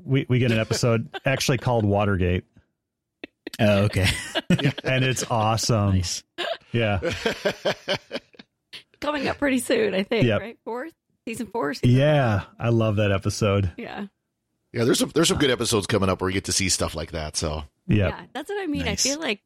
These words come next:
Speaker 2: end of season, I, I mean, don't get me wrong, I've always love, I love all Stargate except for maybe Ori. But the end of season three, I feel like they're just launching us into,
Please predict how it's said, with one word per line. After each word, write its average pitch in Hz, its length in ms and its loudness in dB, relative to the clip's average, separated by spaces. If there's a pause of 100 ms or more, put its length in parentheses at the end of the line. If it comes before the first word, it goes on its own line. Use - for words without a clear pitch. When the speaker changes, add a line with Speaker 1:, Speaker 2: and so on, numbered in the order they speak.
Speaker 2:
end 233 240 0
of 277 140 -6
season, 226 400 -4
I, 180 120 0
I - 180 -8
mean, 175 180 2
don't 185 140 2
get - 20 4
me 202 60 4
wrong, 208 160 0
I've 190 180 -12
always 190 340 2
love, 185 200 0
I 175 100 -2
love 165 220 2
all 262 160 0
Stargate 233 500 -2
except - 300 -6
for 185 80 0
maybe 190 320 2
Ori. 175 340 -2 (560)
But 185 240 0 (320)
the 190 180 2
end 240 180 4
of 330 120 2
season 214 400 2
three, 190 520 2
I - 60 -2
feel 208 220 -2
like 240 180 0
they're 196 140 4
just 185 220 0
launching 170 600 2
us 170 140 0
into, 160 280 4